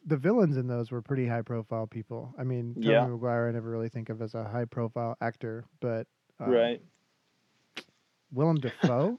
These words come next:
Speaker 2: <laughs>
Speaker 1: was in
Speaker 2: Yeah.
Speaker 1: that, and,
Speaker 2: Yeah.
Speaker 1: uh, yeah.
Speaker 2: And, uh, Molina, Alfred
Speaker 1: Alfred
Speaker 2: Molina.
Speaker 1: Molina, yeah. Who was in the third one? I can't remember who the... oh, that was Thomas Haden Church.
Speaker 2: Oh,
Speaker 1: And,
Speaker 2: yep.
Speaker 1: yeah.
Speaker 2: And, uh, Topher Grace. <laughs>
Speaker 1: And Topher Grace.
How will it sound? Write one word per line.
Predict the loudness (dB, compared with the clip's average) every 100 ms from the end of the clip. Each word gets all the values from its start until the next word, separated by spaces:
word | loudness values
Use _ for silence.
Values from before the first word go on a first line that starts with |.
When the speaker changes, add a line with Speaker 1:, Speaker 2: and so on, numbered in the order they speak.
| -10
Speaker 2:
<laughs> | -20 -8
Speaker 1:
was | -8 -6
in | -8 -6 -6 6
Speaker 2:
Yeah. | 8 8
Speaker 1:
that, | 4 _ _ -10 -6
and, | -2 2
Speaker 2:
Yeah. | 2
Speaker 1:
uh, | 2 -2 -6 -8 -8
yeah. | -8 -6 -10 -16 _ _ _ _ _ _ _ _ _ -8
Speaker 2:
And, | -4 -2
uh, | 0 0
Molina, | 2 2 2 2 -2 -6 _ _ -20 -14 -2
Alfred | 0 2 2
Speaker 1:
Alfred | 4 2
Speaker 2:
Molina. | 4
Speaker 1:
Molina, | 2 0 0 -2 _ -2
yeah. | 0 0 -4 -18 _ _ -4
Who | -2
was | 0
in | 0
the | 0
third | 0 -2
one? | -2 -6
I | -6
can't | -8 -6
remember | -4 -2 -2
who |
the... | 0 2
oh, | 2
that | 2
was | 0
Thomas | -2 -2 0
Haden | -2 -4
Church. | -6 -4 -4 -6 -12 -18 -20 _ _ _ _ -8
Speaker 2:
Oh, | 0 8 10 10
Speaker 1:
And, | 6
Speaker 2:
yep. | 2 -2 _ _ _ -12
Speaker 1:
yeah. | -10 -4
Speaker 2:
And, | -2 0 0
uh, | 0 0
Topher | 6 6 6 0
Grace. | 0 -4 -12 -8
<laughs> |
Speaker 1:
And | -6 -4 0 2 0 -4
Topher | -8 -8 2
Grace. | 4 4 2